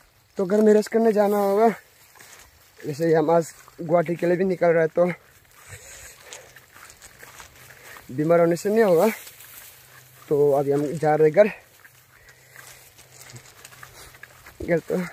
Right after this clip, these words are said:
कितने में घर होने का फायदा भी एक मजा है। देखो बारिश गिर रहा है,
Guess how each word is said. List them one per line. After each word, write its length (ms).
कितने 260
में 260
घर 160
होने 220
का 80
फायदा 380
भी 120
एक 160
मजा 260
है। 60
देखो 300
बारिश 320
गिर 180
रहा 140
है, 80